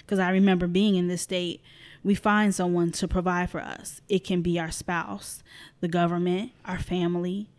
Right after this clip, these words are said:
someone who has their root chakra figured out. And, and that's how we survive, 'cause we have to have it. And so you can also have an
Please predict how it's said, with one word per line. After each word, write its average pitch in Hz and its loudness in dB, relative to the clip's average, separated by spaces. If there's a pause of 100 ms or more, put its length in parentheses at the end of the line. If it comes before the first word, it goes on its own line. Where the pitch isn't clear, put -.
(420)
someone 214 2
who 202 4
has 180 2
their 208 6
root 196 -2
chakra 170 -6 (160)
figured 185 4
out. 165 -6
And, 170 -8 (180)
and 190 -6
that's 185 -4
how 185 -4
we 185 -4
survive, 180 -4
'cause 175 -8
we 196 0
have 240 2
to 185 -10
have 196 -2
it. 170 -10 (600)
And 185 0
so 175 0
you 233 4
can 226 2
also 220 0
have 185 -2
an 190 -8